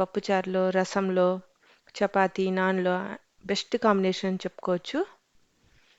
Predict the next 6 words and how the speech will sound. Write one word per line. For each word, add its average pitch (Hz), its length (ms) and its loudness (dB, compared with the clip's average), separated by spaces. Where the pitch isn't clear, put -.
ప్రాసెస్ 190 460 -2
అయితే 190 140 -2
చాలా 185 220 0
ఈజీ. 226 260 -2
నా 196 80 2
ఛానల్ని 202 400 0